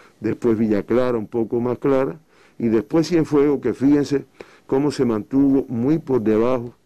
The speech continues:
durante prácticamente todo, esto es desde el primero de abril, durante todo abril, parte de mayo, y últimamente ha tenido un incremento. Pero indiscutiblemente,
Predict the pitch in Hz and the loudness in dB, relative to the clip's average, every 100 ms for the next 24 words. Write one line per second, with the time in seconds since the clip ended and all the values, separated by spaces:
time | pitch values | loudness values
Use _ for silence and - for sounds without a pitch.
0 | _ _ _ _ _ 98 101 101 101 92 | _ _ _ _ _ -4 -2 -2 -2 -6
1 | 107 95 120 131 113 107 113 113 123 123 | -8 -2 0 0 -2 -6 -4 -2 0 -2
2 | - 107 - 113 123 123 107 - _ _ | -2 -6 -2 0 2 2 0 -6 _ _
3 | 127 135 151 147 139 110 104 101 107 127 | -4 0 0 0 0 -2 -2 -4 0 2
4 | 131 117 110 92 95 101 101 98 90 127 | 2 2 0 -4 -4 -4 -4 -4 -4 0
5 | 127 117 107 139 135 - _ _ _ _ | 0 0 2 2 0 -6 _ _ _ _
6 | _ - 117 113 120 110 117 113 117 123 | _ -6 -4 -4 -4 -4 -2 -2 0 -2
7 | - - _ 127 135 147 - _ - _ | -4 -8 _ 0 0 0 -8 _ -20 _
8 | _ - 107 98 117 110 107 110 107 123 | _ -4 -2 0 0 0 0 -2 -2 -2
9 | 104 107 101 104 107 - - 107 110 104 | -2 -2 -2 0 -2 -4 -6 -2 0 0
10 | 92 107 92 87 87 - - - - - | -2 -2 -2 -2 -4 -10 -20 -20 -20 -20
11 | - - - - 123 120 117 110 - 104 | -20 -20 -18 -4 -2 0 0 -2 -4 -4
12 | 120 123 127 127 123 131 | 0 2 2 2 0 -6